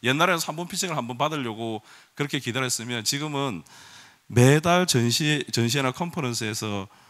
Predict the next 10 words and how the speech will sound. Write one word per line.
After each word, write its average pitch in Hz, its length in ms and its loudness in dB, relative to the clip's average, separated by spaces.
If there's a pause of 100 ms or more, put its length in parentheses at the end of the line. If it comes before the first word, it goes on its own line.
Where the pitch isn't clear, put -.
(220)
어, 101 540 -4
저를 135 180 0
이제 110 140 -4
스피커로 127 380 -4
인바이트를 113 420 -4
하거든요. 92 640 -12
그러면 123 300 -6
한 151 200 -4
시간 170 240 -2
동안 113 340 -6